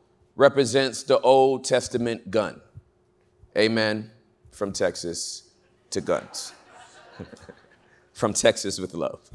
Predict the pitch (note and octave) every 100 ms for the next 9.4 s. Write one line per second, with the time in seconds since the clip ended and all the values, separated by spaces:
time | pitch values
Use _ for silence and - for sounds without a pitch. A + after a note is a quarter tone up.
0 | F#3+ C4 B3 - - C3 C3 B2+ A#2 G#2
1 | - _ _ _ _ _ _ _ _ _
2 | _ - D#3+ D#3 - A3 - G#3 - F3+
3 | E3+ D#3+ C#3 B2+ A#2 E3 D#3 - G#2 A#2+
4 | - - - - _ _ _ _ _ _
5 | - A#2+ - A2 A2 F2 - G2 A2 C#3+
6 | A2+ B2+ B2 A#2+ F#2+ G#2+ C#2 - - -
7 | _ _ _ _ _ _ F2+ A#2 C#3+ A#2
8 | C#3 B2+ C3 B2+ B2+ C#3 B2 F#2 F#2 F2
9 | - - -